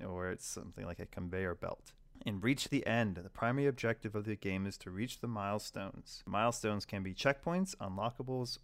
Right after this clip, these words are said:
or the end of each level. Now we have our story dice, which I'm gonna press to roll. My phone here. Press another button to orient them better. And let's see what we have. We have a globe, a dinosaur skull.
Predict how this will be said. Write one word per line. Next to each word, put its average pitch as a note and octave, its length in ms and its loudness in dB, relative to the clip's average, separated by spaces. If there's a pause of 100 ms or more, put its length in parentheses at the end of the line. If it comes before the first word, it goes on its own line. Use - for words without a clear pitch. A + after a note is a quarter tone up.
(140)
or A#2 260 0
the A2+ 180 -6
end G#2 240 -2
of G2 120 -4
each F#2 260 -8
level. F2 320 -6 (300)
Now F#2 200 -6
we F2 80 -8
have F2+ 300 -8 (180)
our F2 460 -6
story A#2+ 440 0
dice, E3+ 480 2
which A2 160 -6
I'm G2+ 100 -4
gonna G2 140 -4
press - 500 -6 (160)
to G#2 120 -6
roll. D#3+ 560 4 (1000)
My F2+ 120 -6
phone D#3+ 400 0
here. E3+ 340 -4
Press G2 240 -4
another A2 260 0
button A2 220 2
to - 120 -6
orient C#3 500 4
them B2 160 0
better. B2+ 480 0
And G2+ 80 -4
let's G#2 140 -4
see G#2+ 120 -4
what G2+ 100 -4
we G2+ 140 -4
have. F2+ 340 0 (200)
We G2+ 160 0
have A2+ 500 8 (240)
a F#2+ 340 0
globe, D#3+ 680 6 (320)
a - 40 -10
dinosaur A2 420 0
skull. A#2+ 600 4